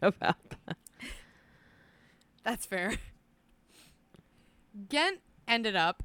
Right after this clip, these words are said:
Speaker 2: on the resort island of Cozumel, and at first, his spending was somewhat extravagant. He stayed in a luxury hotel, ate expensive food, and went out on tourist excursions like scuba diving and parasailing.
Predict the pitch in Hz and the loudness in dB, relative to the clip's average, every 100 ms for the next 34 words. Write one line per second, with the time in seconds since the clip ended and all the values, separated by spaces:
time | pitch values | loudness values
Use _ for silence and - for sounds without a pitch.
0 | - 190 196 202 202 220 202 208 247 339 | -2 0 2 0 -2 -4 -2 0 2 2
1 | - 254 262 233 - - 330 254 190 156 | 4 4 4 -2 -6 2 4 4 0 -4
2 | 127 151 - - 202 196 - - 392 269 | -6 -10 -8 -2 0 0 0 6 8 8
3 | 262 - 226 - 254 269 247 226 - 233 | 4 0 -2 2 2 2 0 -2 2 2
4 | 214 214 185 - - 175 165 160 143 131 | 4 2 0 -4 -4 4 6 6 0 -10
5 | 110 - - - - - 262 - 285 277 | -14 -16 -20 -20 -4 4 6 8 8 10
6 | 277 247 226 220 254 254 233 - 180 160 | 8 12 12 12 10 10 10 10 10 10
7 | 165 165 185 185 - 226 240 - 226 - | 8 6 6 4 4 6 6 2 0 4
8 | 180 170 175 - - - 254 262 320 403 | 4 6 2 -2 -4 4 8 12 12 12
9 | 381 339 - 247 269 - 269 - 220 214 | 12 8 6 8 10 6 0 4 4 4
10 | 214 190 180 - 226 220 226 233 269 269 | 2 2 2 0 2 4 8 10 8 4
11 | 214 - 190 151 143 151 117 95 185 | 2 4 4 4 2 -4 -6 -8 -8